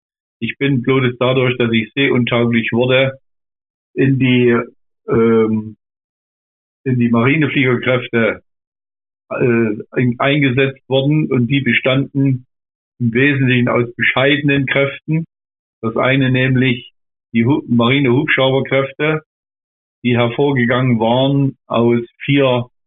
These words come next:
Mi vier. Und da wird übrigens in diesem Jahr des sechzigsten Jahrestages der Einführung begangen. Äh, die noch ergänzt wurde dann durch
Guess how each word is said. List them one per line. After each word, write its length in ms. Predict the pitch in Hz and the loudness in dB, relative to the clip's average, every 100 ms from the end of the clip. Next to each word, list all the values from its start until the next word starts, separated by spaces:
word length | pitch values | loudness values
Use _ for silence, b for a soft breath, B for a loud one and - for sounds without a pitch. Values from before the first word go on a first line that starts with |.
| _ _ _ _ | _ _ _ _
Mi 260 | 123 135 135 - | 0 2 0 0
vier. 420 | 135 139 147 165 - _ - | 0 2 2 -2 -6 _ -6
Und 220 | - 113 | -2 0
da 160 | 113 110 | 0 0
wird 180 | 120 | -2
übrigens 520 | 135 120 120 117 113 - _ _ _ _ | 0 -2 2 2 2 -2 _ _ _ _
in 180 | 117 113 | -4 -2
diesem 340 | 139 143 120 113 | 0 -2 0 0
Jahr 280 | 120 120 | 2 0
des 200 | 120 113 | 0 -4
sechzigsten 640 | - 131 - - 113 - 113 | -4 -8 -6 -8 -8 -2 0
Jahrestages 680 | 120 127 120 127 117 113 - | 2 0 -2 -2 0 -2 -4
der 100 | - | -2
Einführung 560 | 120 123 139 135 131 | 0 0 0 0 0
begangen. 460 | 123 156 131 143 160 - _ _ _ _ _ _ _ | -2 -2 0 0 -2 -8 _ _ _ _ _ _ _
Äh, 200 | 135 123 120 113 110 127 | -2 0 0 -2 -4 -2
die 260 | 147 151 - | 0 0 0
noch 440 | 135 131 135 135 | 0 2 0 -2
ergänzt 420 | 135 120 135 147 - | -4 0 0 0 -4
wurde 260 | - 135 131 | -4 0 0
dann 380 | 123 131 135 120 | 0 0 0 0
durch 400 | 120 117 110 - | 0 0 0 -6